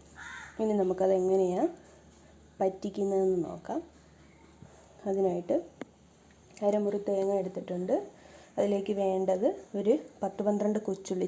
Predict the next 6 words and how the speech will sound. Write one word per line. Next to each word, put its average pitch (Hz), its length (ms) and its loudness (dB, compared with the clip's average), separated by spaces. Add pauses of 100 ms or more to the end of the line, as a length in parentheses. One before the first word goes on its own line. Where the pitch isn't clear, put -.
ചെറിയ 208 320 6
ഉള്ളിയില്ലേ, 180 340 -2 (460)
അതൊന്ന് 202 360 4
പൊടി, 190 200 -2 (240)
ആ, - 20 4 (340)
സോറി, 202 240 4